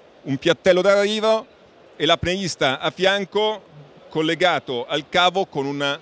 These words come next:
lanyard. In questo modo l'apneista può scendere in massima sicurezza e comfort.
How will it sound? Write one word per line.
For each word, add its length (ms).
lanyard. 600
In 120
questo 260
modo 380
l'apneista 480
può 180
scendere 540
in 80
massima 360
sicurezza 680
e 160
comfort. 680